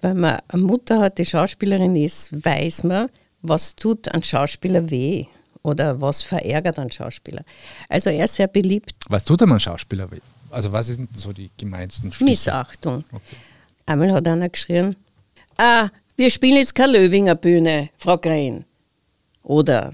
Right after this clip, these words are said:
Speaker 1: jetzt kann er stimmen, ja, aber das kann er mir ins Ohr sagen. Dann weiß ich, was gemeint ist, weniger outrieren und geht schon. Also das stört einen Schauspieler. Oder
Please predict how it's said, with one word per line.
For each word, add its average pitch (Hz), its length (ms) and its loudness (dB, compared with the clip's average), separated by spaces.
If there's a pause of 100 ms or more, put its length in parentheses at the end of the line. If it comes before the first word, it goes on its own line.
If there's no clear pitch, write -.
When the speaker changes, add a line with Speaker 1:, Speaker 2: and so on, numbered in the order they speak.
Speaker 1:
jetzt - 220 -8
kann 165 180 -4
er 165 200 -4
stimmen, 151 500 0 (260)
ja, 196 200 -6 (180)
aber 185 180 -6
das 180 280 -4
kann 170 200 -2
er 170 60 2
mir 180 160 0
ins 175 180 -4
Ohr 139 220 0
sagen. - 340 -8 (460)
Dann 135 160 -4
weiß 123 240 -4
ich, - 140 -12
was - 180 -8
gemeint 143 480 -4
ist, - 260 -6
weniger 143 420 -4
outrieren 254 560 -2 (600)
und - 560 0
geht 127 200 -8
schon. - 180 -16 (260)
Also 175 520 0
das - 260 -2
stört 139 260 -4
einen 139 120 -4
Schauspieler. - 840 -8
Oder 135 680 -4